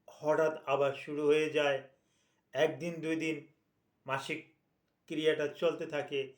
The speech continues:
এরপর আবার বন্ধ হয়ে যায়, আবার দেখা যায় পাঁচ দিন সাত দিন পর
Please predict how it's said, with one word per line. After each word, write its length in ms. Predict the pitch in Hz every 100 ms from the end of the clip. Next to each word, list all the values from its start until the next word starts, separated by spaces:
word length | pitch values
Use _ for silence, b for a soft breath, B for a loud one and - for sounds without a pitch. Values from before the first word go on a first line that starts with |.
| b b -
এরপর 420 | 147 147 147 139 -
আবার 360 | 131 151 156 139
বন্ধ 280 | 147 147
হয়ে 320 | 139 139 143 135
যায়, 220 | 135 131 - _ _ _ _ _
আবার 440 | 131 160 185 190 185
দেখা 280 | 185 185
যায় 240 | 185 185 180 B B -
পাঁচ 220 | 175 185
দিন 180 | 180 175
সাত 220 | - 180
দিন 240 | 175 175
পর 240 | 180 170